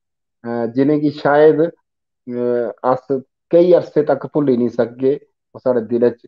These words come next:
कायम रौह्ङन और कोशिश करगे कि अस उं'दे पर अमल बी करचै। तो, अ, इक जेह्ड़ा डायलॉग दी फरमाइश ऐ, ओह् last च तुस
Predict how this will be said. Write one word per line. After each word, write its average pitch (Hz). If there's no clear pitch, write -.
कायम 123
रौह्ङन 143
और 127
कोशिश 156
करगे 135
कि 135
अस 127
उं'दे 123
पर -
अमल 127
बी 131
करचै। 127
तो, 117
अ, 113
इक 151
जेह्ड़ा 139
डायलॉग 147
दी 139
फरमाइश 127
ऐ, 127
ओह् 123
last 120
च 117
तुस -